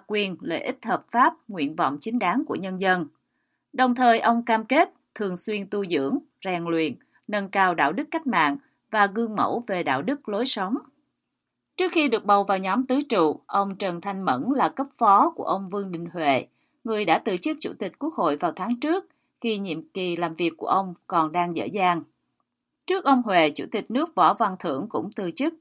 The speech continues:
vào tháng ba vừa qua, chỉ sau một năm đảm nhiệm chức vụ.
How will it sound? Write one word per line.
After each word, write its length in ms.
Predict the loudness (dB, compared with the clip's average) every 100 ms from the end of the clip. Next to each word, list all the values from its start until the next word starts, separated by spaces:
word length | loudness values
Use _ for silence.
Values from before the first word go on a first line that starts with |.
| _
vào 240 | -2 -2 -2
tháng 200 | -6 -2
ba 200 | 2 2
vừa 140 | 0
qua, 400 | -2 4 6 6 2 _ _ -4
chỉ 140 | 0
sau 200 | 2 0
một 140 | -2 -6
năm 300 | 2 2 2
đảm 240 | 0 0 -2
nhiệm 200 | -4 -4
chức 200 | -6 -2
vụ. 300 | 0 0